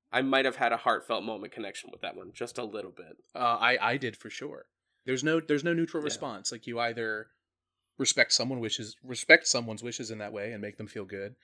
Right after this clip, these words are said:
Speaker 2: or you actively choose not to and you make them feel a little worse. And I think that that switch in Sean Connery's character from Junior, Junior, and that, "Hey, Indiana,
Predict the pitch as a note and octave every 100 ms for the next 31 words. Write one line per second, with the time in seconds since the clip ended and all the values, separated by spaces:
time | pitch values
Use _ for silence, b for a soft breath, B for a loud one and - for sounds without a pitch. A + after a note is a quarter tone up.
0 | b b b - A2 G#2 G#2+ B2 A2+ G#2+
1 | G#2+ A2+ G#2 C#3+ - - G2+ F#2+ G2 F#2+
2 | G2+ - F#2+ F#2+ F2+ F2+ G2+ E2+ - b
3 | b b b b b - A#2 G#2 G#2 A2+
4 | G2+ - G2+ F2+ - G2+ F2 - A2 F2+
5 | F2 F2+ F#2 F#2+ F#2 F2+ - F2+ F2+ F#2
6 | F#2+ F#2 - G2 F#2+ F2+ F2 B2 G#2+ B2+
7 | A2 F#2+ F#2 - b b b G2 G2 F2
8 | - A2+ F2 F#2+ F#2 F#2+ F#2+ F2+ F2+